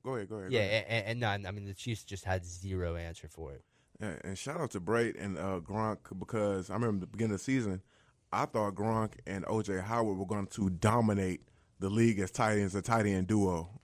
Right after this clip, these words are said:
Speaker 1: O J Howard has breakaway receiver speed almost, and Gronk is just the, one of the best blocking tight ends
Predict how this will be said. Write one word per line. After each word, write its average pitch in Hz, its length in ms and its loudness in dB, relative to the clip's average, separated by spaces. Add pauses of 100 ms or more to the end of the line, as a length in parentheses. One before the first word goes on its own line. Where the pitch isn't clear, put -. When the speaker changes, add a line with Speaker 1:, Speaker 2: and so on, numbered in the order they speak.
Speaker 1:
O 127 140 4
J 113 100 0
Howard 120 360 4
has 104 160 0
breakaway 107 560 4
receiver 98 580 4
speed 95 340 2
almost, 92 480 2
and 92 180 -2
Gronk 113 300 2
is 95 140 0
just 104 240 0
the, 95 60 0
one 107 140 2
of 98 80 2
the 95 60 -2
best 95 320 0
blocking 98 260 2
tight 101 240 4
ends 95 340 0